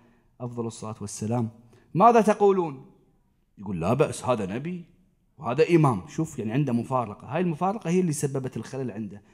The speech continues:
لأنه من الواضح الله سبحانه وتعالى يقول: "وآتيناه الحكم صبيا". من هو هذا؟ يحيى بن زكريا. بل عيسى بن مريم صلوات الله عليه،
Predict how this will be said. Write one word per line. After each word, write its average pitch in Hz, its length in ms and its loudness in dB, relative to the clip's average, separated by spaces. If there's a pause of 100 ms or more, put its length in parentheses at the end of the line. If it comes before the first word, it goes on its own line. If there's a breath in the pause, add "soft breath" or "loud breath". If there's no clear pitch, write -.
(140 soft breath)
لأنه 151 220 2
من 160 120 4
الواضح 160 420 2
الله 143 240 0
سبحانه 127 380 -4
وتعالى 151 400 2 (260 loud breath)
يقول: 139 220 2
"وآتيناه 139 720 6
الحكم 165 600 0 (960)
صبيا". 131 440 -2
من 160 140 -2
هو 170 140 -6
هذا؟ 143 180 -16 (160)
يحيى 165 280 -10
بن 151 60 -6
زكريا. 139 520 -8 (540 loud breath)
بل 180 380 6 (640)
عيسى 151 300 -4
بن 143 160 -6
مريم 147 260 -6
صلوات 135 500 -2
الله 135 180 0
عليه، 147 560 0